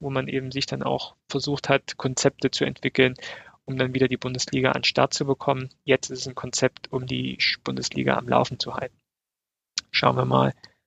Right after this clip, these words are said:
ob's funktioniert. Gut, und dann kommen wir auch schon zu genau den, nee, das sind noch nicht genau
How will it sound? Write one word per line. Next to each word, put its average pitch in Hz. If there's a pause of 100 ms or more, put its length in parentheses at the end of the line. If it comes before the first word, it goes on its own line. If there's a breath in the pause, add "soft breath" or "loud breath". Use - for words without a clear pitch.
(400)
ob's -
funktioniert. 143 (1600 loud breath)
Gut, - (240)
und 160 (160)
dann 185
kommen 156
wir 151
auch 156
schon 165
zu 160
genau 151
den, 147
nee, 139
das -
sind 135
noch 127
nicht 170
genau 143